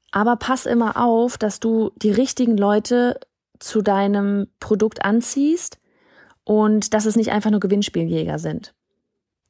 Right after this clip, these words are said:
Und dann, wie gesagt, auch immer abhängig von dem, was du da gerade mit diesem Gewinnspiel bezweckst, ne? Das ist ganz wichtig. Weil manchmal kann's mega, mega Sinn machen, da jetzt gerade irgendwie das iPhone zu verschenken oder ein Tablet oder was auch immer, was es alles gibt da draußen,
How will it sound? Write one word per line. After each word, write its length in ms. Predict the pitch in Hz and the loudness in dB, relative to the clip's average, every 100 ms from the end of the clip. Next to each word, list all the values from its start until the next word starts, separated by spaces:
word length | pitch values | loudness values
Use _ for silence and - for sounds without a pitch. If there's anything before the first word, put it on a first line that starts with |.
| _ | _
Und 140 | - 190 | -2 0
dann, 180 | 208 214 | 2 0
wie 100 | 196 | 0
gesagt, 300 | 214 202 170 | 2 0 -2
auch 100 | 175 | -4
immer 260 | - 214 - | 0 0 0
abhängig 400 | 214 220 214 196 | -2 0 0 0
von 200 | 190 180 | -2 0
dem, 380 | 226 226 240 262 _ _ _ | 2 2 2 -2 _ _ _
was 220 | 202 196 | -6 -4
du 120 | - 196 | -4 -2
da 200 | 190 185 | -2 -2
gerade 520 | 185 180 185 190 185 _ | -2 -2 0 0 0 _
mit 240 | - 226 226 | 0 0 0
diesem 260 | 208 208 | 0 0
Gewinnspiel 440 | 190 190 202 - 190 | 2 0 0 -2 -4
bezweckst, 540 | 180 - 208 - - | -4 -2 -4 -4 -6
ne? 140 | 185 320 | -4 -2
Das 140 | 247 | -4
ist 80 | 190 | -4
ganz 220 | 208 208 | -4 -2
wichtig. 380 | 220 - - - - - | -2 -2 -8 -14 -20 -14
Weil 100 | - | -4
manchmal 260 | 190 220 214 | -2 0 -2
kann's 280 | - 202 - | -2 -4 0
mega, 520 | 220 233 294 370 277 | 2 4 2 2 2
mega 260 | 247 226 214 | 2 2 2
Sinn 180 | 262 | 2
machen, 360 | 269 190 202 277 - _ _ | 2 2 0 -2 -4 _ _
da 120 | 214 | 0
jetzt 160 | 220 - | 0 0
gerade 220 | - 208 | -2 0
irgendwie 180 | 190 196 | 0 0
das 120 | 185 | 0
iPhone 300 | - 254 214 | 0 0 -2
zu 80 | 196 | -2
verschenken 500 | 185 196 196 233 226 | -4 -2 -2 -2 -2
oder 180 | 190 185 | 0 0
ein 100 | 180 | -2
Tablet 420 | - 233 233 208 | -4 0 2 2
oder 200 | 190 175 | 0 2
was 140 | 202 | 0
auch 100 | 220 | 0
immer, 160 | 196 202 | 0 0
was 120 | 180 | 0
es 100 | 175 | -2
alles 220 | - 175 | -4 -4
gibt 160 | - 226 | -4 -4
da 60 | |
draußen, 380 | 185 170 185 247 | -2 -2 0 -2